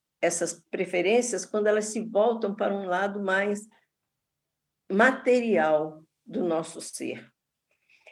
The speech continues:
Nós devemos descobrirmos, entendermos, para quê? Para melhorarmos. Então, essa busca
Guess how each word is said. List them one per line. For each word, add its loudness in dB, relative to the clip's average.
Nós 6
devemos 0
descobrirmos, 2
entendermos, 2
para 2
quê? -6
Para -2
melhorarmos. 2
Então, 4
essa 2
busca -6